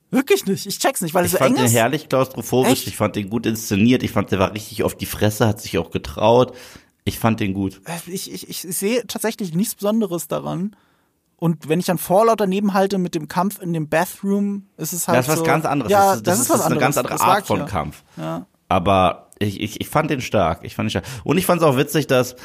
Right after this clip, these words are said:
Speaker 2: erneut, äh, wir haben ja davor
Speaker 1: Mhm.
Speaker 2: darüber geredet, dass Ghost Protocol, dieses fette Setpiece mit dem Burj Khalifa Tower,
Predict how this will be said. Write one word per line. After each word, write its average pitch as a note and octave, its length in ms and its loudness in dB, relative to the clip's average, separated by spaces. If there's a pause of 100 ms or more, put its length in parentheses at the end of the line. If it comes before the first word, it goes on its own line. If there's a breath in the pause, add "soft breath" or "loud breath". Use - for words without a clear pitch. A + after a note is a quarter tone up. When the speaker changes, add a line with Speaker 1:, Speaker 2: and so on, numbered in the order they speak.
(220 loud breath)
Speaker 2:
erneut, A#2+ 560 2 (220)
äh, - 40 -6
wir A2+ 680 4
haben A2+ 80 2
ja B2 60 2
davor A#2+ 300 2
Speaker 1:
Mhm. - 20 -2
Speaker 2:
darüber A2 260 0
geredet, G#2+ 300 -2
dass G#2 120 -6
Ghost B2 280 0
Protocol, F#2+ 420 0
dieses F2 240 -6
fette A2 260 -2
Setpiece G#2 680 -4
mit F#2+ 100 -6
dem F#2+ 100 -2
Burj F#2+ 180 0
Khalifa G#2 320 0
Tower, A#2 380 2